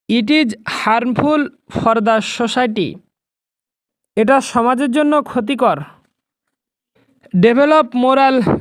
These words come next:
values, নৈতিক মূল্যবোধ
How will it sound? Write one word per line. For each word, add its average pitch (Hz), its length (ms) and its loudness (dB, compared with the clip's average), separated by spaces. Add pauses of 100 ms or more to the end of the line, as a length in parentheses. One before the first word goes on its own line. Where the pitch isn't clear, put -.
(160)
values, 233 400 0 (880)
নৈতিক 233 460 2 (160)
মূল্যবোধ 247 540 2